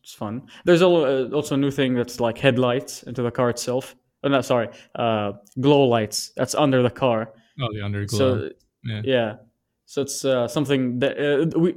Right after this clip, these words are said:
Speaker 1: we saw in the trailer of the season, but I'm not sure if it's gonna be added as an, a new equipment that you can equip in your car, or maybe just something, uh, uh,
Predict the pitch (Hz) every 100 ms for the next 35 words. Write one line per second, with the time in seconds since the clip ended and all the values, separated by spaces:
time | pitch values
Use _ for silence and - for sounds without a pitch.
0 | - - - 165 208 196 147 131 - 165
1 | 175 202 208 - 123 - 170 165 208 208
2 | - _ _ _ - 139 165 165 180 160
3 | 143 - 143 127 139 135 120 127 117 117
4 | - 120 131 139 139 143 151 165 165 -
5 | 131 - 123 120 117 - - 147 147 131
6 | 127 - 143 156 - _ _ _ 143 147
7 | 139 127 127 - - 151 139 131 - -
8 | 127 120 123 139 - - -